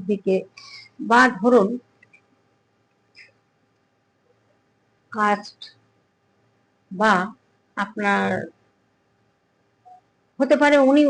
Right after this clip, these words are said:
অবিবাহিত আপনি বিবাহিত বা আপনি অবিবাহিত সে বিবাহিত,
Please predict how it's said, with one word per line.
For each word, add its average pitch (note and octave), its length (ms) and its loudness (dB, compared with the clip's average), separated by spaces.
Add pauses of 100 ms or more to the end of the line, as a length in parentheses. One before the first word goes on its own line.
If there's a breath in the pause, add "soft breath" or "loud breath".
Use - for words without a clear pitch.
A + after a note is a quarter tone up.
অবিবাহিত C4+ 500 4
আপনি B3 300 2
বিবাহিত A#3+ 400 2
বা A3+ 180 0 (100)
আপনি C#4+ 300 0 (520)
অবিবাহিত C4 540 4
সে A3 240 0
বিবাহিত, A#3 480 4